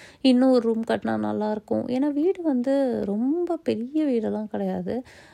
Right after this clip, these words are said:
Obviously ரெண்டு bedroom இருக்கு, மூணு bedroom இருக்கு, எல்லாம் இருக்கு. But still இன்னும் ஒரு room கட்டினா பெட்டரா இருக்கும்ன்ற மாதிரி ஒரு சிச்சுவேஷன் வந்தது. அப்ப கூட அவர் வந்து, "ஐயோ,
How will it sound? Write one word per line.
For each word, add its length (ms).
Obviously 540
ரெண்டு 280
bedroom 440
இருக்கு, 260
மூணு 200
bedroom 380
இருக்கு, 280
எல்லாம் 280
இருக்கு. 580
But 60
still 300
இன்னும் 340
ஒரு 220
room 260
கட்டினா 280
பெட்டரா 720
இருக்கும்ன்ற 400
மாதிரி 200
ஒரு 240
சிச்சுவேஷன் 420
வந்தது. 720
அப்ப 380
கூட 220
அவர் 200
வந்து, 240
"ஐயோ, 520